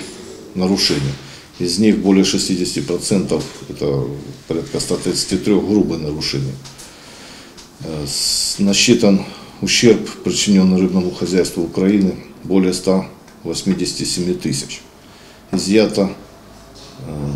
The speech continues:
около девятисот килограмм незаконно добытой рыбы. Э, где-то приблизительно треть из них — это незаконное приобретение или сбыт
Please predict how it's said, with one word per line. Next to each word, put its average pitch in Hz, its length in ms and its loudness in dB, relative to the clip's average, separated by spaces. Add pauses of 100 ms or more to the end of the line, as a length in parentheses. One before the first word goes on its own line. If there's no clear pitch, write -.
(680)
около 95 480 0 (220)
девятисот 98 600 0
килограмм 98 560 2 (560)
незаконно 95 580 4
добытой 95 480 2
рыбы. 71 300 -2 (960)
Э, 78 300 -8
где-то 90 360 -2 (460)
приблизительно 92 640 0
треть 117 360 6
из 101 160 0
них — 104 300 0
это 85 580 0 (920)
незаконное 92 640 0
приобретение 101 640 4
или 98 220 4
сбыт 71 300 -2